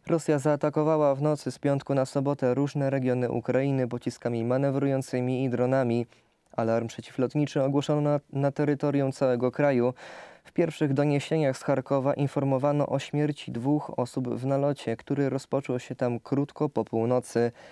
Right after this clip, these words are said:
Rosjanie odpalili drony także w kierunku Kijowa. Drugą dobę z rzędu atakowali dronami, a także pociskami rakietowymi obwód zaporowski.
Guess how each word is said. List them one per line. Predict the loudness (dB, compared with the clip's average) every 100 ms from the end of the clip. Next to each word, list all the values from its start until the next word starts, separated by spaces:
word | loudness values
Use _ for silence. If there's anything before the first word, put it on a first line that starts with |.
| -20 -20 -4
Rosjanie | 0 0 2 2 2 2
odpalili | 0 0 -2 0 0 0
drony | 2 2 2 0
także | 0 0 0 0 -2
w | 0
kierunku | 0 0 -2 -6
Kijowa. | -2 2 4 4 4 2 0 -8 -10
Drugą | -4 0 2 2 2
dobę | 2 2 0
z |
rzędu | 0 0 2 2
atakowali | 2 0 0 0 2 2 2
dronami, | 2 2 2 2 2
a | 2
także | 0 0 0
pociskami | -2 -4 -4 -6 -2 -2 0 0
rakietowymi | 0 0 -2 0 2 2 2 0 0
obwód | 0 0 0 -2
zaporowski. | -2 -2 0 0 -2 -2 2 2